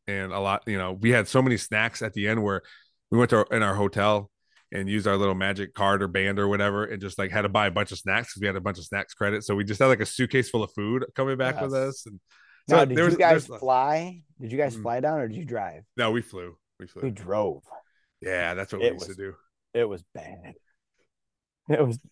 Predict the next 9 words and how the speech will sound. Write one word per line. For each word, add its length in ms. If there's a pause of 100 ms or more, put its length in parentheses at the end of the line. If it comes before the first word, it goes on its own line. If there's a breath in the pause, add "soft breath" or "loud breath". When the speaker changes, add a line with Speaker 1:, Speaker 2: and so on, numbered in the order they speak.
(140)
Speaker 2:
uh, 180
Speaker 1:
<laughs> 880
Speaker 2:
I 120
wanna 160
fly 480
next 240
time, 200
man. 180
It, 180